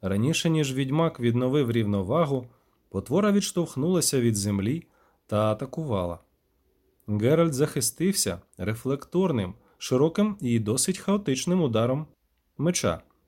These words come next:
відкинув потвору. Рани їй не завдав,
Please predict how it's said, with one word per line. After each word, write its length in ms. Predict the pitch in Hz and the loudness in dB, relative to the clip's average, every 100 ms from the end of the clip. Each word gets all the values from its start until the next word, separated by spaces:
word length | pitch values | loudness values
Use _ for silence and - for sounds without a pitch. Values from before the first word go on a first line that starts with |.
| _ 101 | _ -6
відкинув 480 | 117 120 139 110 | -6 -2 0 0
потвору. 460 | - 170 151 95 92 _ _ _ _ _ _ _ _ _ _ | -2 -4 0 -2 -2 _ _ _ _ _ _ _ _ _ _
Рани 300 | 104 147 190 | 2 4 4
їй 140 | 196 190 | 4 6
не 120 | 180 | 4
завдав, 600 | 160 135 156 208 104 | 2 0 0 2 0